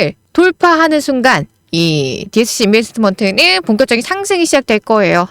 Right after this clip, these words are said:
따라서 여기를 다시 한번 돌파 또는 지지 안착하는 흐름이 차트상에서 포착이 된다면은 이건 주저하지 마시고 바로 타점 잡아주세요.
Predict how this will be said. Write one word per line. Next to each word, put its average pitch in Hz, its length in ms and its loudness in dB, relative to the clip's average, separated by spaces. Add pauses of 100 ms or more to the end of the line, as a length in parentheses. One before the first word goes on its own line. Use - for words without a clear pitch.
따라서 196 360 0
여기를 185 260 0
다시 180 220 -2
한번 196 480 2
돌파 254 360 0
또는 254 300 -2
지지 220 300 -4
안착하는 247 520 0
흐름이 233 240 -2
차트상에서 247 560 -2 (160)
포착이 320 380 0
된다면은 220 580 0 (280)
이건 180 120 0
주저하지 190 320 -2
마시고 294 640 0
바로 156 240 -4
타점 240 540 -2
잡아주세요. 170 720 -2